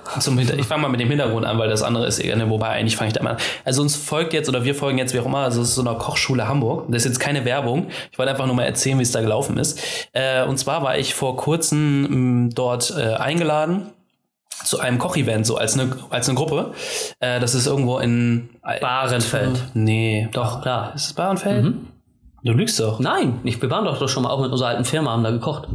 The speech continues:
Speaker 1: Bei der genau?
Speaker 2: Ja.
Speaker 1: Wirklich?
Speaker 2: Ja, ich, auch die Fotos von denen, die da drauf sind mit dem Koch und so, das ist genau der, der mit
Speaker 1: Ah,
Speaker 2: uns
Speaker 1: du hast,
Speaker 2: damals
Speaker 1: okay,
Speaker 2: gekocht
Speaker 1: dann,
Speaker 2: hat.
Speaker 1: ja gut, dann hast du es ja auch schon erlebt.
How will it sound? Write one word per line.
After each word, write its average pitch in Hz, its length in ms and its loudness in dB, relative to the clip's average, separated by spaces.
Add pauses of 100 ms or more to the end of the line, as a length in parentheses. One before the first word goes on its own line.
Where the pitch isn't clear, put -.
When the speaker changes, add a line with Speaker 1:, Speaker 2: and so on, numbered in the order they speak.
Speaker 1:
Bei 123 120 0
der 139 220 2
genau? 143 460 0
Speaker 2:
Ja. 131 380 -2
Speaker 1:
Wirklich? 127 460 0
Speaker 2:
Ja, 123 180 2
ich, 120 200 -2
auch 113 100 2
die 123 100 2
Fotos 151 300 0
von 135 160 2
denen, 139 200 2
die 127 80 0
da 123 80 2
drauf 131 220 0
sind 127 160 2
mit 123 80 2
dem 120 120 2
Koch 147 200 -2
und 135 80 2
so, 123 80 2
das 113 120 4
ist - 80 0
genau 131 200 2
der, 131 180 2
der 127 120 2
mit 120 100 -2
Speaker 1:
Ah, 170 60 0
Speaker 2:
uns 170 100 0
Speaker 1:
du 165 60 0
hast, 180 140 0
Speaker 2:
damals 165 160 0
Speaker 1:
okay, 214 120 0
Speaker 2:
gekocht 147 160 2
Speaker 1:
dann, 139 80 0
Speaker 2:
hat. - 180 -6
Speaker 1:
ja 170 160 2
gut, 147 220 0
dann 135 100 2
hast 160 200 0
du 156 40 2
es 143 60 2
ja 165 100 2
auch 156 60 -2
schon 120 160 0
erlebt. 107 260 0